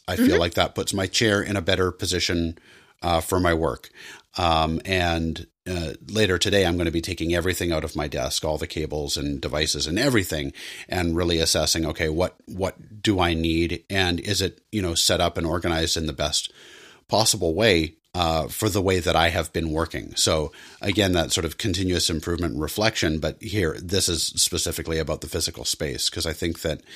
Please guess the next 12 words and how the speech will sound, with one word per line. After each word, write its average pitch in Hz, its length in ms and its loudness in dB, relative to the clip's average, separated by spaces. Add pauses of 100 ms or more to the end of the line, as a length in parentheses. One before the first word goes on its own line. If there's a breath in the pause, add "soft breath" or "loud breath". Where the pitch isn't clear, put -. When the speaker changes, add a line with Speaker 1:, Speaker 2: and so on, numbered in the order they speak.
(540 loud breath)
Speaker 1:
the 98 100 0
better 95 600 4 (480)
my 98 160 2
physical 90 420 -2
space 85 380 2 (100)
suits - 480 2
what 90 240 0
I 82 120 4
need 82 500 0 (160)
to 95 80 -2
be 78 160 -2
doing, 80 480 2